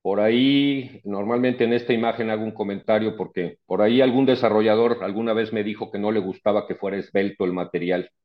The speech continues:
lo cual, pues, es muy respetable, ¿no? Es de gustos, pero no es algo que nos afecte. Si se fijan, ese marco blanco del lado derecho súper robusto, está hecho con Murotec de seis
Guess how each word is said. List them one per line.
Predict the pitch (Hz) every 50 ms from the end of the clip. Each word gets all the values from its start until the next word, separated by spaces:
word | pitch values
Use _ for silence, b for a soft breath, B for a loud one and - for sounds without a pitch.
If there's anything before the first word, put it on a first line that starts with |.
| _ _ _ _ _ _ _ _ _ _
lo | _ - 92 87
cual, | - 120 139 131 127 127 127 - -
pues, | - - -
es | 127 -
muy | 139 143
respetable, | 143 139 131 - 175 160 - 143 143 135 131 131 135 131 - -
¿no? | - 104 131 208 107
Es | 117 117
de | 120 107
gustos, | 107 120 120 120 - - - - - - - _ _ _ _ _ _ _ _ _ _
pero | _ 104 101 98 98 101 101 101 98 101 101 98 80 104
no | 123 139
es | 151 151 -
algo | 151 143 147 147 147
que | - 123
nos | 117 104 -
afecte. | 117 107 - 143 139 - - 117
Si | - - 104
se | 107 107
fijan, | 101 - 135 127 - 131 127
ese | 127 127 - 131
marco | 120 120 120 117 - - 120 107
blanco | 110 117 117 117 117 113 104
del | 101 98 101
lado | 110 110 113 113 107
derecho | 104 95 107 107 - 110
súper | 110 104 85 - 95 92
robusto, | 92 98 95 98 113 123 120 - _ 143 151 175 208 - _ _ _ _
está | - 85 - - 120
hecho | 113 - - 113 -
con | 110 101 101
Murotec | 101 98 95 92 - - 120 120 135
de | 131 113
seis | - - 120 113 117 135 165 190 - - - _ _